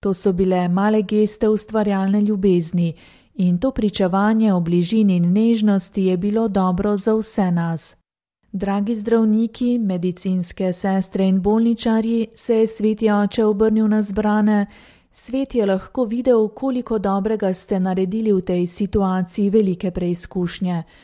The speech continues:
Četudi izčrpani, ste nadaljevali svoje delo s profesionalnostjo in odpovedjo. Mnogi zdravniki in zdravstveni delavci namreč niso mogli hoditi domov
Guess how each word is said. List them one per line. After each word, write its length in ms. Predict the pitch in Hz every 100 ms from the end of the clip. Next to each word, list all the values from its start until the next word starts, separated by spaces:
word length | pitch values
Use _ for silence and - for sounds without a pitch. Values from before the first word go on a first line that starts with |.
| - _ _
Četudi 480 | - 190 208 190 190
izčrpani, 760 | 175 - 254 262 233 214 208
ste 260 | 208 - 202
nadaljevali 760 | 208 202 202 214 196 202 208
svoje 400 | 208 - 196 196
delo 300 | 202 226 220
s 100 | 214
profesionalnostjo 1300 | - 185 180 180 175 185 190 226 226 202 185 - 190 180
in 120 | 196 180
odpovedjo. 840 | 180 - 208 190 175 160 175 170 - - - _ _
Mnogi 340 | 190 202 185 190
zdravniki 680 | 175 180 180 190 190 202 180
in 180 | 180
zdravstveni 640 | 170 185 185 196 - 185 180
delavci 500 | 180 220 202 196 196
namreč 500 | 208 220 214 202 -
niso 320 | 214 208 226
mogli 420 | 202 190 190 208
hoditi 480 | 202 214 196 214 214
domov 540 | 185 202 190 185 202